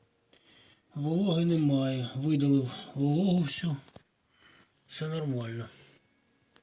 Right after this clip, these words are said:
Погано видно, ну, приблизно ось так воно все виглядає всередині.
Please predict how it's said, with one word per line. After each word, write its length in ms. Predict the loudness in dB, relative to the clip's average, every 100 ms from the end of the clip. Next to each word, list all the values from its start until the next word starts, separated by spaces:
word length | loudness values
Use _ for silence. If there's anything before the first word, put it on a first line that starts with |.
| _ _ _ _ _ _ _ _ _ _ _ _ _ _ _ _ _ _ _ _ _ _ _ _ _ _ _ _ _ _ _ _ _ _ _ _ _ _ _ -10
Погано 480 | -4 -2 -2 -2
видно, 320 | -2 -2 -2 -2
ну, 140 | -4
приблизно 540 | -4 -2 2 2 2
ось 140 | 0 -2
так 260 | -4 -4
воно 160 | -4 -4
все 220 | -6 -6
виглядає 520 | -4 -4 -4 -6 -10
всередині. 560 | -8 -8 -8 -10 -12 -12